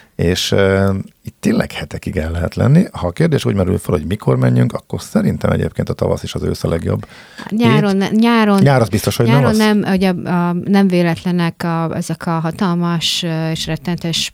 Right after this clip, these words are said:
Speaker 2: ö, portugál tüzek, tehát iszonyatos szárazság van azért a, az ország belsejében. Úgyhogy valóban nyáron azért a negyven fokban nem biztos, hogy ez az ideális,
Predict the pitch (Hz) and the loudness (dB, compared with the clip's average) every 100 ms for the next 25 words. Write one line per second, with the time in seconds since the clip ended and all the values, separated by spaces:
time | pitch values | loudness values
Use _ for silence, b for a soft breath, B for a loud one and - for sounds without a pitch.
0 | - 175 165 160 165 - 175 165 160 165 | -8 -6 -6 -6 -8 -8 -8 -6 -6 -8
1 | - 180 165 185 - B B B - 165 | -8 -6 -2 -4 -6 B B B -8 -6
2 | 175 - 185 165 175 165 - 170 170 165 | -4 -4 -4 -4 -4 -6 -4 -4 -4 -4
3 | - 160 170 170 170 165 170 175 - 175 | -4 -4 -4 -2 -2 -4 -6 -8 -6 -6
4 | 170 170 - 165 165 156 160 170 170 - | -6 -8 -10 -8 -8 -8 -8 -8 -8 -6
5 | 170 165 - 170 170 - 170 170 180 190 | -6 -6 -8 -6 -4 -4 -4 -4 -2 -4
6 | - B B B B B B 175 - 180 | -6 B B B B B B -6 -2 0
7 | 185 180 170 160 165 165 170 165 170 160 | 0 0 0 -2 0 0 -2 -2 -4 -4
8 | 160 160 160 156 - 160 156 156 160 156 | -4 -4 -4 -6 -6 -6 -4 -4 -4 -4
9 | 156 - 151 - 170 156 156 160 170 175 | -6 -8 -6 -6 -6 -6 -6 -4 -4 -2
10 | 196 214 226 220 | 0 2 2 0